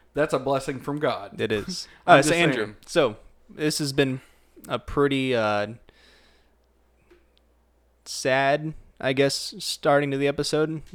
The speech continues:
Speaker 2: because of all the stats that we have.
Speaker 1: Yes.
Speaker 2: Uh, but this is just a starting block. Um,
Speaker 1: Yeah.
Speaker 2: positivity is coming your way.
Speaker 1: Absolutely.
Speaker 2: So, Andrew, how can we as the church and as Christians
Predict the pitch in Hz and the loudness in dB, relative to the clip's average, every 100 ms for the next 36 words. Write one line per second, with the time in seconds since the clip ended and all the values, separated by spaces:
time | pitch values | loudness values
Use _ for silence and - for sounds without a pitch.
0 | - - - 127 123 120 120 117 113 - | -20 -16 -8 -4 -2 0 2 2 0 0
1 | 113 110 - 117 113 120 110 113 110 - | -2 -2 -6 -2 -2 0 -2 -2 -8 -20
2 | - - - 139 123 135 180 180 160 160 | -20 -18 -6 -2 0 4 4 4 -2 0
3 | 180 170 - - 147 127 117 110 107 - | 2 2 0 0 2 2 2 4 4 2
4 | - _ 123 117 110 104 107 - - - | -14 _ 0 2 2 -2 -8 -18 -20 -16
5 | 131 - 143 151 143 - 151 143 139 131 | -8 4 6 6 2 0 2 2 2 0
6 | - 143 131 127 120 117 107 92 92 - | 0 -2 -2 -2 -2 2 2 0 -6 -18
7 | - - - 165 - 170 147 123 101 - | -20 -8 0 0 6 12 12 12 2 -4
8 | 165 156 110 120 - - _ _ - _ | 0 0 -2 -8 -18 -20 _ _ -20 _
9 | _ - 160 165 185 202 190 - _ _ | _ 4 8 10 10 6 2 -8 _ _
10 | _ - 151 143 143 170 170 - 147 147 | _ -4 0 2 2 2 0 0 0 0
11 | 160 127 113 - - - - _ _ _ | -2 -2 -4 -6 -10 -10 -20 _ _ _
12 | _ - 175 _ - 139 143 143 147 - | _ -20 -20 _ -10 -4 -2 -2 -6 -12
13 | _ _ _ - 131 123 - - - - | _ _ _ -2 -2 -2 -10 -12 -20 -2
14 | - 170 - 131 - | 2 2 2 -4 -6